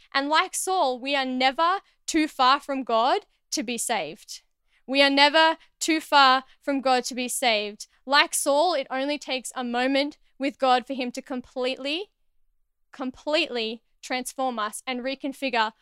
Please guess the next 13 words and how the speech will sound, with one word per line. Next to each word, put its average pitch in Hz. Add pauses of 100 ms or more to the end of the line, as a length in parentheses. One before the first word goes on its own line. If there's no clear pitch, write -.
(180)
what 262
we 247
see, 226
right? 240 (640)
Saul 349 (680)
became 269 (120)
such -
a 285
different 269
man 240 (240)
after 262
that 240
moment 240